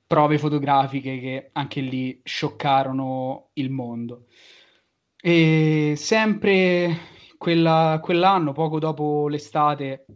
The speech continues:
c'è un, eh, un attentato terroristico a Beslan, in cui un gruppo di terroristi ceceni prende in ostaggio una scuola e uccide trecentotrenta persone. E poi gli ultimi giorni di quell'anno maledetto,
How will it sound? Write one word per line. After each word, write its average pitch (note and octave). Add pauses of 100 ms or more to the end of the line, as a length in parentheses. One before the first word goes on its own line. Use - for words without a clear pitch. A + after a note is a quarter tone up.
(840)
c'è C#3
un, C3+
eh, C3
un C#3+
attentato D3+
terroristico D3
a B2+
Beslan, B2+ (680)
in C#3+
cui A#2+
un B2
gruppo C#3
di B2+
terroristi C#3
ceceni C#3
prende C3
in B2+
ostaggio B2+
una B2+
scuola B2+
e A#2+
uccide B2
trecentotrenta B2+
persone. C#3 (420)
E F#3+
poi D#3
gli D3+
ultimi D#3+
giorni D3
di C3
quell'anno C#3 (220)
maledetto, C#3+